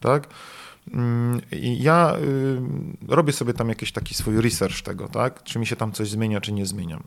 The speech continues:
Ja już wiem, że ja w swoim życiu chcę spokojniej żyć, chcę mieć mniej rzeczy. To nie jest takie proste, bo z racji prowadzenia firmy, e,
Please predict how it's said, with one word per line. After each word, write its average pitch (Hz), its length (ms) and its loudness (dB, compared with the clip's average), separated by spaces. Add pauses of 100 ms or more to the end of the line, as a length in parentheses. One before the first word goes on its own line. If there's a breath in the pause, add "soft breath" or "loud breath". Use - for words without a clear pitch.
Ja 139 140 4
już 165 140 4
wiem, 156 200 4
że 143 240 2
ja 143 160 2
w - 20 -6
swoim 139 300 -2
życiu 127 520 0 (240 loud breath)
chcę - 180 -2
spokojniej 123 580 0
żyć, 107 480 -2
chcę - 180 -6
mieć 120 200 -2
mniej 120 340 2
rzeczy. 104 360 -2 (1160)
To - 80 -2
nie 185 100 4
jest 185 140 2
takie 151 180 -2
proste, 135 440 4
bo 110 220 0 (400 loud breath)
z 117 80 -2
racji 123 220 0
prowadzenia 131 440 2
firmy, 107 640 -2 (460 soft breath)
e, 104 140 -2